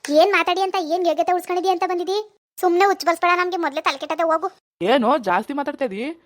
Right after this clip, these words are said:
Speaker 2: ಎಲ್ಲೋಗನೆ? ನನ್ ಮನೆ ಇದು.
Speaker 1: ಬಾರಿ ಕಟ್ ಸಾಕಾಗನೆ ಅವ್ನು.
Speaker 2: ನಮ್ಮ ಅಪ್ಪ ಕಟ್ಟಿರೋದು, ನಮ್ಮ ಅಪ್ಪನ್ ಮನೆ ಇರೋದು ನೀನು. ಮಗನ ಕಾಣ್ದಂಗ್ ಮದ್ವೆ ಮಾಡ್ಬಿಟ್ಟು ಈಗ ನನ್ಗೆ ಬೋದ್ಯಾ?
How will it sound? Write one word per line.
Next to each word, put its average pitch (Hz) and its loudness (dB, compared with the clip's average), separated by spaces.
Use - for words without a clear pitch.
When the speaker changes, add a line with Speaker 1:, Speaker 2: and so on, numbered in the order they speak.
Speaker 2:
ಎಲ್ಲೋಗನೆ? 277 0
ನನ್ 202 -6
ಮನೆ 262 -2
ಇದು. 277 -6
Speaker 1:
ಬಾರಿ 262 2
ಕಟ್ 330 -6
ಸಾಕಾಗನೆ 294 -4
ಅವ್ನು. 311 -8
Speaker 2:
ನಮ್ಮ 175 -6
ಅಪ್ಪ 175 -4
ಕಟ್ಟಿರೋದು, 233 -4
ನಮ್ಮ 214 -4
ಅಪ್ಪನ್ 226 -6
ಮನೆ 226 -2
ಇರೋದು 220 -2
ನೀನು. 226 -2
ಮಗನ 196 -2
ಕಾಣ್ದಂಗ್ 233 -2
ಮದ್ವೆ 185 -4
ಮಾಡ್ಬಿಟ್ಟು 254 -6
ಈಗ 202 -8
ನನ್ಗೆ 233 0
ಬೋದ್ಯಾ? 190 -2